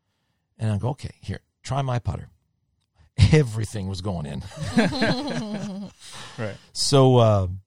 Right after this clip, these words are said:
Speaker 1: you know, so I, we, we shared that putter for the last round. We went to play, uh, the course that, uh, they're playing on the P G A Tour, uh, next week.
Speaker 2: Okay.
Speaker 1: Um, what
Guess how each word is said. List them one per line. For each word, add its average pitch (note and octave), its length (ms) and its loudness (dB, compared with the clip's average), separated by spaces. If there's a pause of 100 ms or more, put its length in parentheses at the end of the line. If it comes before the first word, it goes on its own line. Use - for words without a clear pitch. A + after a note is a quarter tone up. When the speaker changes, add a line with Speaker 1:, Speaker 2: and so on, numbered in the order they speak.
Speaker 1:
you C3+ 100 0
know, A2+ 280 2
so A2+ 300 2
I, A2 180 4
we, G2+ 340 0
we A2 160 0
shared A#2+ 380 0
that G#2+ 200 -4
putter B2+ 280 2
for G2+ 340 -4
the G#2 100 -2
last A2 360 0
round. G#2+ 320 -2
We G2 80 0
went G2+ 260 0
to A2 100 -2
play, G#2 500 0 (1160)
uh, G2+ 200 4
the G2 100 2
course C3 340 0
that, G2+ 240 -4
uh, G2+ 140 0
they're G2 100 0
playing A#2+ 240 0
on G#2 60 0
the F#2+ 80 -2
P A2+ 140 0
G G2+ 160 0
A G2 40 0
Tour, B2 600 0 (480)
uh, F2 220 0
next A2+ 280 -2
week. - 240 -16 (580)
Speaker 2:
Okay. A#2 360 -10 (120)
Speaker 1:
Um, E2+ 760 -6 (960)
what - 140 -8